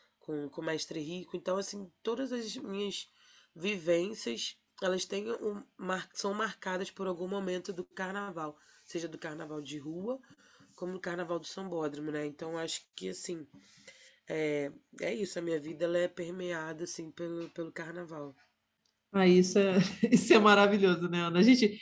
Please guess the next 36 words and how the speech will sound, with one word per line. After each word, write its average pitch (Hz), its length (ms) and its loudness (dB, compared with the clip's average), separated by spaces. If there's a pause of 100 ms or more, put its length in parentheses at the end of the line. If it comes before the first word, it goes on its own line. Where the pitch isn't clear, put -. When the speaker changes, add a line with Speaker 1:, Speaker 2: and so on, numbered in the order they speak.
(200)
Speaker 2:
eu, 226 180 12
eu 226 220 12
geralmente 226 840 4
faço, 214 540 2
é, 170 400 4
assim, 185 260 0
as 185 140 4
coisas 202 320 4
que - 60 -4
acontecem 190 440 0
na 190 80 4
minha 185 160 6
vida, 185 160 4
eu 175 40 0
falo, 196 200 2
"Mas 269 240 2
que 381 180 6
que 320 240 -2
teve 302 220 2
aquele 247 360 2
ano? 180 200 4
Qual 233 160 4
foi 294 240 -2
o 247 40 -2
desfile 269 340 0
daquele 247 300 2
ano? 220 120 4
Ah, 226 100 4
então 180 240 6
já 185 180 8
Speaker 1:
Aham. - 0 -
Speaker 2:
sei 196 260 8
o 240 40 -2
que 262 120 8
que - 80 2
aconte-, 254 400 6